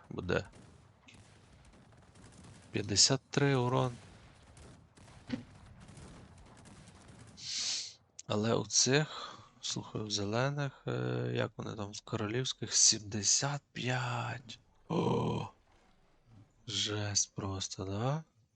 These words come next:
Блін, да, ще й захист є. У них від стріл, від мечів та від піки. Ну, ще знову ж таки відбив я базу союзника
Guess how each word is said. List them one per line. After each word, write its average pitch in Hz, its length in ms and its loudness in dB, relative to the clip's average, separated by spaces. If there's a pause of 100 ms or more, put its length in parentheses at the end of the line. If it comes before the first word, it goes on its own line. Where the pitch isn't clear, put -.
(1500)
Блін, 110 420 -6
да, 120 240 -2
ще - 180 0
й - 20 0
захист 107 600 4
є. 95 220 -4 (1900)
У 117 40 -12
них 101 320 -10
від 98 160 -6
стріл, 139 720 2 (300)
від 101 200 -6
мечів 135 680 0 (360)
та 113 100 -8
від 101 140 -8 (180)
піки. 101 420 -10 (2250)
Ну, 95 140 -4
ще - 220 -2 (160)
знову 165 460 8
ж - 120 8
таки 117 280 0
відбив 107 420 4
я 101 140 2
базу 98 380 6
союзника 165 1000 2